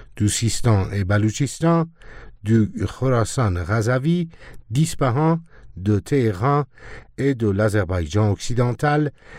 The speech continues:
précise le communiqué. Au moins quatre-vingt-quatorze personnes ont été tuées dans les attentats terroristes de mercredi trois janvier,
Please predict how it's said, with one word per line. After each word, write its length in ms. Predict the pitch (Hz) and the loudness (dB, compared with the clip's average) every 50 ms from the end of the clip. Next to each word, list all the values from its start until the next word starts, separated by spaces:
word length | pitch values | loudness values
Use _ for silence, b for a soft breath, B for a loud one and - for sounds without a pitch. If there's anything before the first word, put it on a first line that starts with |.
| B B | B B
précise 640 | B - - 113 104 - - - 127 123 117 104 107 101 107 | B -4 -2 0 0 0 -2 0 0 2 2 0 0 -2 0
le 120 | 113 110 | 0 0
communiqué. 720 | 107 - 143 147 139 143 135 127 117 - - 87 - - - B B B B B B B B B B B B B - | 0 2 0 2 2 2 2 2 0 -2 -4 -6 -6 -8 -12 B B B B B B B B B B B B B -4
Au 100 | 113 117 | -2 0
moins 300 | 120 120 120 117 110 104 | 2 2 2 2 2 2
quatre-vingt-quatorze 960 | - 131 127 - 117 123 110 107 107 104 - 117 110 - 113 101 90 85 92 | 0 -2 -2 0 0 0 2 2 2 2 2 0 0 0 0 -2 -2 -4 -4
personnes 540 | - 117 113 - - 151 151 151 156 156 - b b b b b b | -4 -4 -4 -4 -2 -2 0 2 0 0 -2 b b b b b b
ont 140 | b 151 175 | b 0 0
été 340 | 170 165 160 143 - 139 123 | 2 2 0 0 2 0 -2
tuées 460 | - - - 117 131 139 139 139 - b b b b b b b b b - _ | -2 -4 -6 -2 0 2 2 0 -2 b b b b b b b b b -16 _
dans 220 | - 120 110 113 113 | -2 0 2 2 2
les 280 | 107 104 98 92 82 | 2 2 0 0 0
attentats 540 | 117 110 107 - 131 131 123 - 160 156 151 | 0 -2 0 0 -2 -2 -2 0 0 0 0
terroristes 840 | - 160 151 139 143 143 135 135 170 180 170 160 - - - - - - | 0 0 0 2 2 0 2 0 0 -2 -2 -4 -6 -6 -6 -6 -6 -6
de 300 | - 101 98 101 113 107 | -14 -10 -2 0 2 2
mercredi 760 | 101 101 98 92 - - - 131 123 127 143 165 170 165 160 165 | 4 2 2 0 -2 -2 -2 -2 -2 0 2 2 2 0 0 -4
trois 300 | - - - 127 131 127 | -12 -10 -4 0 0 0
janvier, 640 | 110 123 127 127 123 113 120 127 151 165 170 170 165 | 2 2 0 0 0 -2 -4 -2 0 0 0 0 -2